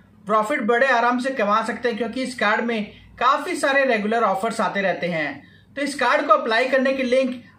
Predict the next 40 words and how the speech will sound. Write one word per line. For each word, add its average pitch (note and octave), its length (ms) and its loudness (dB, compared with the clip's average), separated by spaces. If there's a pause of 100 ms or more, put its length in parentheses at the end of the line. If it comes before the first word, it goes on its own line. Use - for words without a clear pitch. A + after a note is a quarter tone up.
वीडियो G#3+ 280 2
के C#4 140 2
डिस्क्रिप्शन A#3+ 520 -2
में C4 80 0
मैंने A3+ 280 0
दी G#3+ 200 -4
है। A3 360 -2 (320)
मेरी A3+ 300 -2
रेफरल B3+ 320 0
लिंक B3+ 180 -2
से C#4 100 -4
इस C4 120 -4
कार्ड A3 280 -2
को B3 60 0
आज G3+ 220 2
ही A#3 60 0
अप्लाई G3+ 280 -2
कर G3+ 140 -2
लीजिए। F3 440 -6 (420)
आपको B3+ 260 0
सिबिल C#4 360 -2
स्कोर C#4+ 220 2
के C#4+ 100 0
बेसिस G#3+ 400 -2
पे C4+ 120 0
भी C4 160 -2
ये B3+ 60 0
कार्ड G#3+ 280 0
मिल G#3+ 180 -2
सकता G#3 280 -4
है। G3 320 -2 (300)
अगर C4 220 2
सिबिल C4 300 -2
स्कोर C4+ 200 0
के C4 160 0
बेसिस A3 340 -2
पे A#3 120 0
नहीं G#3 200 0
मिलता A3+ 300 -2
है, A3 420 -2